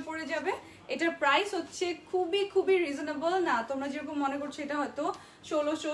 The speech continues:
সতেরোশো টাকা হবে, না, এরকম কিছুই না। যেহেতু এটা ready dress, ready dress বলতে এটা সেমি স্টিচ, সাইডটা খোলা, neck করা, এখানে হচ্ছে সুন্দর করে piping দেয়া, buttons দেয়া। যারা ওয়াও দিচ্ছ, care দিচ্ছ, love দিচ্ছ, thank you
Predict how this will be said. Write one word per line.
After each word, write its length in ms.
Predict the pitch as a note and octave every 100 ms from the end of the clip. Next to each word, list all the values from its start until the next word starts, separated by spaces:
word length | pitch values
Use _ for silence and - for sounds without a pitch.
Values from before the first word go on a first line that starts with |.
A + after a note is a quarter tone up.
| D#4
সতেরোশো 440 | C4+ C4+ C#4+ C#4+ C#4+
টাকা 200 | C4 D#4 D#4+ C#4+
হবে, 200 | A#3 D4+ C4+
না, 80 | G#3+ G#3+
এরকম 240 | A3+ C#4+ C#4+ D4+
কিছুই 300 | D4 F#4+ D#4
না। 60 | C4 G4 - - A3
যেহেতু 220 | D#4 E4+ F#4
এটা 120 | F#4+ F#4 C#4
ready 200 | C4 E4+
dress, 200 | C4 F4+ - C4
ready 180 | C4 D4+
dress 160 | F4 E4 F4
বলতে 160 | E4+ G4+
এটা 120 | G#4 -
সেমি 260 | E4 D#4+ E4+
স্টিচ, 240 | - G#3 - - -
সাইডটা 380 | A#3+ B3+ - F4+ -
খোলা, 260 | E4 E4 - - - - - A#3+
neck 160 | D4 - D#4+
করা, 240 | B3+ C4 E4 C4
এখানে 220 | D#4+ D#4+
হচ্ছে 240 | D4+ - G4 C5+ -
সুন্দর 260 | E4+ D4+ E4+ E4+
করে 120 | E4+ C4
piping 300 | B3 D4+ E4+ E4
দেয়া, 140 | F4 G4 A#3
buttons 320 | B3+ D#4+ E4+ -
দেয়া। 180 | C#4 C#4+ G#4+ - - - - B3+
যারা 220 | C4 D#4 A#3+
ওয়াও 280 | A#3+ B3+ E4+ E4+
দিচ্ছ, 220 | E4 - G4 D#4+
care 280 | - E4 D#4 D4
দিচ্ছ, 220 | E4+ D4+ - D#4+ C#4
love 160 | A#3+ C#4+ B3
দিচ্ছ, 220 | D4+ C#4+ E4+ D4+
thank 180 | C4+ C4+
you 80 | D4+